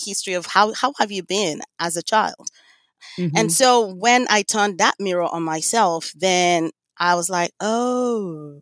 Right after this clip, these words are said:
Speaker 1: oh."
Speaker 2: <laughs>
Speaker 1: So, oh,
Speaker 2: So
Speaker 1: so
Speaker 2: that
Speaker 1: this
Speaker 2: was my
Speaker 1: is
Speaker 2: next question. Once you knew it was A D H D and you had the benefit of hindsight,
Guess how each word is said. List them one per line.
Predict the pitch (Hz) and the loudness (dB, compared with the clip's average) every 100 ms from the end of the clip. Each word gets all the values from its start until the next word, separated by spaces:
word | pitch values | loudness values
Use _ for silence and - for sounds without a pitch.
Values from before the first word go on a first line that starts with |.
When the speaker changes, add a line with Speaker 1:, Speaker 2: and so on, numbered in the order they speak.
| - | -10
Speaker 1:
oh." | 175 185 196 202 180 156 160 _ _ - | -6 -2 -2 -2 -4 -8 -14 _ _ -8
Speaker 2:
<laughs> | - - - | -6 -10 -14
Speaker 1:
So, | - 175 - - - _ _ _ - - - - | -8 -6 -8 -18 -20 _ _ _ -16 -16 -12 -8
oh, | 190 214 190 156 160 | -4 -2 -2 -2 -4
Speaker 2:
So | - | 0
Speaker 1:
so | 269 | 2
Speaker 2:
that | 294 | 4
Speaker 1:
this | |
Speaker 2:
was | 453 494 | 4 2
my | 285 | 0
Speaker 1:
is | 277 | 0
Speaker 2:
next | 277 269 - | -2 -4 -8
question. | - 330 554 - - 226 151 143 - - _ _ - | -4 -2 -2 -4 -4 -4 -6 -8 -12 -20 _ _ -6
Once | 214 302 403 - | 0 2 2 2
you | 392 | 4
knew | 311 | 4
it | 294 | 4
was | 277 | 6
A | 254 240 | 6 6
D | 233 | 6
H | 220 226 - | 4 2 6
D | 440 523 233 202 - | 10 10 10 6 4
and | 240 | 4
you | 247 | 4
had | 240 | 4
the | 202 | 4
benefit | 240 262 269 | 4 4 2
of | 220 | 0
hindsight, | 240 311 440 - 226 185 196 | 0 0 0 2 4 4 2